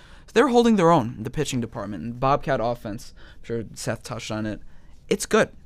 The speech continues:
Two sixty-four average. They do strike out a lot, however, two hundred twenty-seven. But their team slugging percentage, a three eighty-six, good enough for top five in the mac. Um,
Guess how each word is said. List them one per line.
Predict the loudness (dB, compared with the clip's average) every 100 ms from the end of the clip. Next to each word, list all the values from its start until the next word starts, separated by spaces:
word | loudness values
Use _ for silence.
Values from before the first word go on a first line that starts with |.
| -20 -20 -20 -6
Two | -2
sixty-four | 2 2 2 2 6
average. | 6 4 0 -2
They | -2
do | 0 0
strike | 2 4 4 2
out | 0
a |
lot, | 2 0 0
however, | -4 -4 -6
two | -6 -6
hundred | -6 -6
twenty-seven. | -6 -6 -6 -8 -6 -8 -12 -16 -18 -18 -20 -20 -20 -8
But | 0
their | 4 4
team | 2 -2 0 0
slugging | 0 4 4 4
percentage, | -2 0 2 2 -2
a | -4
three | -6 -2 6
eighty-six, | 8 8 4 0 -4 -4 -10 -10 -12
good | -6
enough | -2 -2
for | -2
top | -4 -4 -4
five | -4 -2
in | -2
the |
mac. | 0 2 0 -4 -18 -20 -20 -20 -20 -20 -18 -4
Um, | 0 0 0 -4